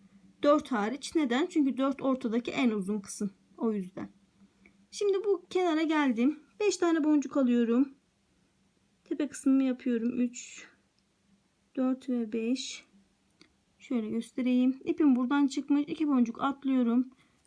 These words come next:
Üçüncü boncuktan geçiş yapıyorum. Önümde sarı varsa mavi alıyordum.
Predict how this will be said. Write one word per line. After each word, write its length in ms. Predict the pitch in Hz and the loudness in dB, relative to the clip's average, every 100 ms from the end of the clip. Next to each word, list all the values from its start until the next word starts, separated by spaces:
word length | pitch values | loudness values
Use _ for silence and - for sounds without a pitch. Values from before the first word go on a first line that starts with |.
| - | -12
Üçüncü 320 | 269 294 277 | 0 4 4
boncuktan 480 | 247 220 - - 269 | 2 -2 -4 -4 0
geçiş 320 | 240 226 - | 0 -2 -8
yapıyorum. 420 | 208 - - - - _ _ _ _ _ _ _ _ _ _ - - _ _ _ _ _ _ _ _ | -8 -8 -12 -12 -14 _ _ _ _ _ _ _ _ _ _ -20 -20 _ _ _ _ _ _ _ _
Önümde 520 | - 381 403 381 370 381 - _ | 0 2 2 2 0 -2 -10 _
sarı 340 | - - 370 320 | -10 0 2 4
varsa 300 | 269 254 226 | 2 2 0
mavi 340 | 233 262 302 | 2 2 2
alıyordum. 560 | 320 320 320 302 311 | 0 0 0 0 0